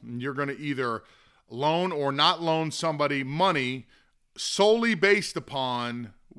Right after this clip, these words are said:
their political preferences or what they're investing in and what their social media accounts are like, eh, eh, how, how well they treat the environment. It's, it's all wrong.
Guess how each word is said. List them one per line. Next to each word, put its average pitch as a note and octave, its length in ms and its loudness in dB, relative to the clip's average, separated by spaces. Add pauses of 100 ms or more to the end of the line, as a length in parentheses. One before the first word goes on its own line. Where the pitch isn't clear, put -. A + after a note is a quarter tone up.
their B2+ 340 0
political E3 460 -4
preferences C#3+ 800 -4
or A#2 100 -2
what B2 220 -2
they're A2+ 180 -4
investing C#3 580 -4
in C3 400 -4
and G#2 140 -12 (260)
what C3 160 -6
their A2+ 80 -12
social C3+ 360 -8
media B2+ 260 -4
accounts A#2 380 -8
are A2+ 40 -12
like, A2 240 -8
eh, A2 120 -8 (320)
eh, A#2 180 -6
how, A#2+ 240 0
how B2+ 200 -4
well B2+ 200 -4
they A#2+ 100 -4
treat C3 240 -8
the A#2+ 60 -6
environment. A#2+ 400 -4
It's, - 100 -14
it's D#3 260 -12
all D#3 180 2
wrong. F#2+ 300 -8